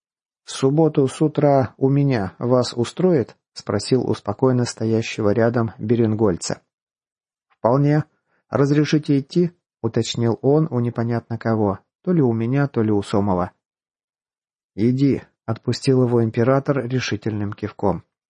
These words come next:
«Будет у вас еще время познакомиться». Легким наклоном головы подтвердил приказ генерала. «Кто он и зачем он мне?» поинтересовался, едва за Арни закрылась дверь.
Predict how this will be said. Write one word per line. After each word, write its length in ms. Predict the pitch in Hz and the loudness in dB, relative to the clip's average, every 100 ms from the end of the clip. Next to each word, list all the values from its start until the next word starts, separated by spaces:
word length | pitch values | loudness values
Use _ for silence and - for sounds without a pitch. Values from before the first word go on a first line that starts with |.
| _ _ - | _ _ -4
«Будет 420 | 101 143 139 131 | 2 2 2 2
у 60 | |
вас 220 | 131 123 - | 2 2 -2
еще 280 | 110 113 | -4 -2
время 400 | 113 120 113 98 - | 0 0 0 -4 -4
познакомиться». 840 | 120 120 120 127 90 - - - _ _ _ _ _ _ _ _ _ _ _ _ _ _ - | -2 0 0 0 -2 -6 -10 -12 _ _ _ _ _ _ _ _ _ _ _ _ _ _ 0
Легким 480 | 147 220 - 160 | 0 0 0 2
наклоном 500 | 139 135 135 139 131 | 2 2 2 4 2
головы 380 | 127 127 120 160 | 4 4 4 2
подтвердил 720 | 196 175 - 127 117 120 143 | 0 -4 0 0 2 2 2
приказ 440 | 165 156 117 113 117 | 2 0 2 0 0
генерала. 580 | 123 120 107 98 95 - _ _ _ _ _ _ _ _ _ _ | 0 2 2 4 2 -2 _ _ _ _ _ _ _ _ _ _
«Кто 300 | _ - 123 | _ -2 2
он 240 | 104 92 87 _ | 4 2 -2 _
и 200 | 104 110 | 0 2
зачем 440 | 104 117 - 147 | 2 -2 0 0
он 160 | 120 107 | 0 -2
мне?» 300 | 101 101 104 _ _ _ | -2 -2 -4 _ _ _
поинтересовался, 840 | 113 110 113 107 123 147 151 - | -4 0 0 0 0 2 0 0
едва 380 | 131 127 120 120 | 0 2 2 0
за 160 | 110 104 | 0 -4
Арни 380 | 117 127 139 139 | 0 0 0 0
закрылась 580 | 127 - 101 95 98 | -2 -4 -4 -2 -2
дверь. 320 | 101 101 90 | 0 0 0